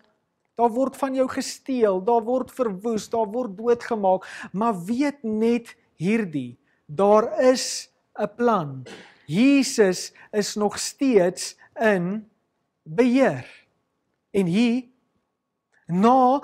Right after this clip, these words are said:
hy vir almal vertel het wat gebeur het, kom almal terug en hulle, hulle is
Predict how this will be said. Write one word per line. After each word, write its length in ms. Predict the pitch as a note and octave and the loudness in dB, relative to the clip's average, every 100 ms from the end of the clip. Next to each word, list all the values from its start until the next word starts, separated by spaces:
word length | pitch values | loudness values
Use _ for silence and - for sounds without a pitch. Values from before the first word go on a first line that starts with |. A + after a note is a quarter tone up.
| - | -4
hy 180 | - G#3 | 4 4
vir 160 | G#3 A3+ | 6 4
almal 260 | A#3+ D4+ | 6 4
vertel 320 | C#4 B3+ B3+ A#3+ | 4 2 4 4
het 140 | F3 | 4
wat 220 | G3 A3 | 0 -2
gebeur 440 | - E3+ F#3+ B3+ G3 | -4 -4 2 4 4
het, 260 | E3 E3 - - - | 0 -4 -16 -12 6
kom 400 | D#4+ B3+ A3+ B3 - | 8 8 6 -2 -10
almal 480 | - G#3 D4 D4+ C#4 | -4 2 4 6 4
terug 340 | - C4 A#3 - | 4 6 6 2
en 200 | B3 A3+ | 0 4
hulle, 260 | G#3+ A#3 - - | 6 4 2 -2
hulle 160 | G3+ C#4 | 2 2
is 160 | F#3+ | 2